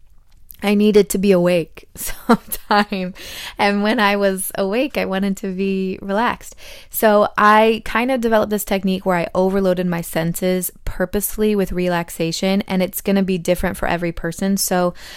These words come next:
I wrote the technique down on a piece of paper. I designed it so that anybody could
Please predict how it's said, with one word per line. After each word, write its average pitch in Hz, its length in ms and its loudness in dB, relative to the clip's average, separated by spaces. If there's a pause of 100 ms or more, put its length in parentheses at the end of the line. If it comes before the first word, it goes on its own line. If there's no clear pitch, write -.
(160)
I 214 100 4
wrote 214 280 4
the 277 120 2
technique 226 560 -2
down 180 260 0
on 185 120 0
a 180 40 -4
piece 185 200 -6
of - 40 -18
paper. 175 400 -4 (320)
I 226 120 6
designed 233 560 4
it 240 260 4 (380)
so 202 340 4
that 190 500 4 (800)
anybody 202 640 6
could 180 520 4